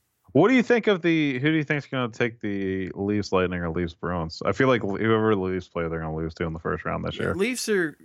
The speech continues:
Speaker 2: unfortunately, they have a tough matchup, and that's one of those
Speaker 1: Yeah.
Speaker 2: situations where I, I guess I'd have to look at, well, maybe I can look at it by division.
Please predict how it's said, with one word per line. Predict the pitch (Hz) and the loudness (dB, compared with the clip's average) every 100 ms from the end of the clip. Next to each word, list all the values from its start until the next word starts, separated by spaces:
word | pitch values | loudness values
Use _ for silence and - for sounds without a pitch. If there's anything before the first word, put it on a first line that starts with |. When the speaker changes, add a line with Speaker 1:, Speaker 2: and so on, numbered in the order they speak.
| _ - | _ -12
Speaker 2:
unfortunately, | 139 - 160 151 147 120 123 | -10 -8 -8 -6 -8 -10 -8
they | 120 | -8
have | 113 | -10
a | 107 | -12
tough | 110 110 | -14 -14
matchup, | 113 104 104 113 104 _ _ _ _ _ - | -12 -12 -10 -12 -12 _ _ _ _ _ -12
and | 123 117 117 | -10 -8 -8
that's | 143 - | -6 -2
one | 160 | 0
of | 143 | 4
those | 117 | 4
Speaker 1:
Yeah. | - | 4
Speaker 2:
situations | 135 135 131 127 131 123 113 | -4 -8 -6 -6 -10 -12 -12
where | 120 123 117 110 - _ _ _ _ - - | -8 -6 -6 -8 -12 _ _ _ _ -20 -16
I, | 120 - | -16 -10
I | 143 | -8
guess | 165 311 | -4 -4
I'd | 233 208 | -4 -4
have | 196 | -6
to | 147 | -8
look | 123 131 156 - - | -10 -6 -6 -6 -12
at, | 131 127 - _ _ _ _ _ _ _ - | -10 -8 -10 _ _ _ _ _ _ _ -14
well, | 202 | -12
maybe | 330 311 311 | -10 -10 -10
I | |
can | - 233 | -12 -12
look | 214 | -10
at | 196 175 | -10 -8
it | 175 - | -10 -10
by | 170 | -12
division. | 165 160 - _ 185 208 - 370 381 359 381 | -10 -14 -20 _ -14 -14 -8 -8 -8 -8 -10